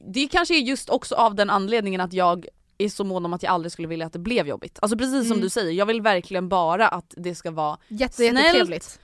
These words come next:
Speaker 1: och trevligt och inga jävla tonårsbitchiga fasoner. Alltså
Speaker 2: Nej.
Speaker 1: herregud, alltså, det finns väl ingenting som jag tycker är egentligen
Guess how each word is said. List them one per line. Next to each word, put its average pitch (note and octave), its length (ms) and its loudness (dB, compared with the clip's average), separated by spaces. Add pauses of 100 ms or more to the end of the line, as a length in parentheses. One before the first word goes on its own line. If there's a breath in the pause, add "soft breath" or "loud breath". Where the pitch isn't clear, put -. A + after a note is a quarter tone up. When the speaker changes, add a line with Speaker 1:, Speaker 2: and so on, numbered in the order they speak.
Speaker 1:
och - 220 -6
trevligt G#3 760 -2 (600)
och - 340 -2 (1040)
inga C4 720 4
jävla G3+ 600 4
tonårsbitchiga F#3+ 1300 -4
fasoner. F3 680 -4
Alltså G#3+ 380 0
Speaker 2:
Nej. A3+ 300 -2
Speaker 1:
herregud, G3+ 920 0
alltså, G#3 260 -2
det F#3+ 240 -6
finns A3 180 -6
väl A#3 160 -4
ingenting A#3 720 -2
som F#3+ 140 -6
jag F3 140 -2
tycker F3 260 -6
är E3+ 240 -4
egentligen F#3 680 -4